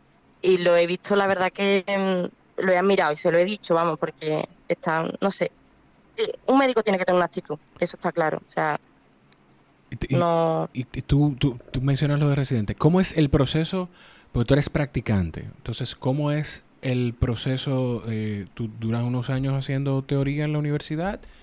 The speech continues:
Speaker 2: después haces, eres practicante por un año y después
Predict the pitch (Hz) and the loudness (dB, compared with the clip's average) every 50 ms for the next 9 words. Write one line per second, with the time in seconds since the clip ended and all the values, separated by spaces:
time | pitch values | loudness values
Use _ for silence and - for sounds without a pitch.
0 | - - _ - - 120 113 107 - - 127 123 127 - - 123 117 120 - 131 | -20 -20 _ -8 -4 -2 -2 -2 -2 -4 -4 -4 -4 -6 -8 -8 -8 -8 -8 -8
1 | - - - _ - - - 120 117 117 123 - - - 131 120 - 127 - 131 | -8 -8 -10 _ -16 -10 -6 -4 -4 -4 -4 -4 -4 -6 -6 -6 -6 -8 -8 -6
2 | 131 131 139 131 - 120 123 127 131 139 151 160 175 180 175 165 143 120 110 - | -6 -6 -6 -6 -4 -4 -4 -4 -4 -4 -4 -4 -4 -4 -4 -4 -4 -6 -6 -4
3 | - 113 113 - - | -4 -4 -4 -4 -6